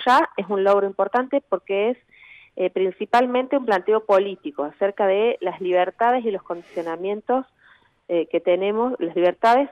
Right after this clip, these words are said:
que no tenemos y los condicionamientos que sí tenemos en el espacio público. Creo que esta ley, a diferencia de la de ciudad, porque en la ciudad el acoso callejero es una contravención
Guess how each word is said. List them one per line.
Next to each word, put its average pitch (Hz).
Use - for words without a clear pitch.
que 185
no 226
tenemos 226
y 185
los 180
condicionamientos 175
que 156
sí 190
tenemos 196
en 185
el 156
espacio 156
público. 139
Creo 302
que 269
esta 233
ley, 262
a 254
diferencia 220
de 208
la 208
de 208
ciudad, 247
porque 180
en 160
la 160
ciudad 175
el 175
acoso 170
callejero 180
es 170
una 180
contravención 214